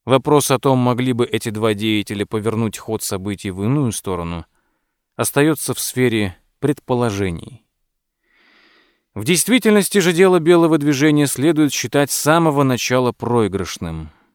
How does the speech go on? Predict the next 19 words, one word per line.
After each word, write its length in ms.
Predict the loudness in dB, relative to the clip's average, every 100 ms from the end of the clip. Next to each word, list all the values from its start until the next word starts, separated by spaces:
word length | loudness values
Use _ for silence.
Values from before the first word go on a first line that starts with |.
| _ _
Белые 440 | -2 2 2 2 0
стремились 580 | -2 -2 -2 -2 -4
разрешить 540 | -4 -4 -4 -4 -6 -6
проблемы 460 | -6 -2 -2 -2
России 600 | -2 -4 -4 -4 -4 -4 -6 _ _ _ _
либо 300 | -2 2 2
путем 400 | 0 -2 0 0
восстановления 760 | 0 -2 0 0 0 0 2 0
прежнего 680 | 0 2 2 0 -4 -4 -6 _ _
монархического 880 | -2 0 0 -2 -6 -6 -6 -6 -6
строя, 500 | -6 -6 -6 -6 -8 -16 _ _ _ _ -4
либо 240 | 2 2
посредством 600 | 4 0 2 0 0 -2
создания 540 | -2 -2 0 2 2 2
государства 800 | -2 -4 0 0 0 -2 -2 -2 _ _
с 140 | -10 2
конституционно-демократической 1800 | 2 2 -2 -2 0 0 2 2 0 0 0 0 -4 -4 -6 -6 -6
формой 400 | -6 -4 -2 -2
правления. 680 | -2 -4 -4 -6 -8 -12 -18